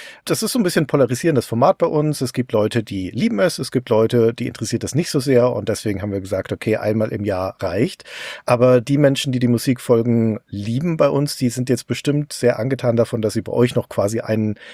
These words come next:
ein Zusatzformat bekommen oder noch eine Zusatzausgabe bekommen. Und, ähm, Tobias war ja nett genug, mir im Vorfeld eine lange, lange Liste zu schicken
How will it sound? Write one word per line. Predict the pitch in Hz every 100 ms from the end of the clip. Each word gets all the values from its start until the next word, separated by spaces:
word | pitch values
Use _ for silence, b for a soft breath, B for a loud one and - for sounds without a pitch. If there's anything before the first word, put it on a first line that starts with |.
| B B
ein | 117 120
Zusatzformat | 180 165 110 - - - _ - 120 80 76 -
bekommen | 98 - 92 92
oder | 90 92
noch | 92
eine | 110 98
Zusatzausgabe | - 131 120 - 95 - 92 -
bekommen. | 98 113 123 123 156 - B B B
Und, | 127 123 131
ähm, | 120 117 117 117 - 131
Tobias | 123 160 -
war | 123
ja | 117
nett | 135
genug, | - 139 127
mir | 131
im | 123
Vorfeld | - 131 139 -
eine | 110 104
lange, | 104 123 214 208
lange | 156 147 147
Liste | 127 151 - 104
zu | 151
schicken | - 101 - 120 151